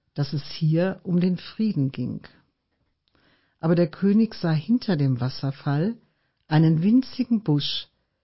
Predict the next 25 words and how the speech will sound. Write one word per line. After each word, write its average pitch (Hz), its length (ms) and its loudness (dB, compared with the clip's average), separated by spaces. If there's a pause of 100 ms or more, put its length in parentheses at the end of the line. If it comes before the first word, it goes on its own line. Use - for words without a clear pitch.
(400)
der 156 200 0
auf 151 140 -2
der 143 180 0
zerklüfteten 180 920 -4
Felswand 135 880 -2
wuchs. - 460 -12 (800)
In 143 160 -2
diesem 220 400 0
kleinen 165 580 0
Busch 135 420 -4 (320)
hatte 151 360 -2
ein 147 220 2
Vogel 151 580 -2
sein 190 260 0
Nest 190 300 -2
gebaut. - 640 -10 (800)
Dort, 151 420 0
in 151 160 0
dem 143 200 4
wütenden 214 520 0
Unwetter, 151 840 -2 (100)
an 143 240 -2
diesem 151 340 -4
unwirtlichen 151 1700 -2
Ort, 156 580 -4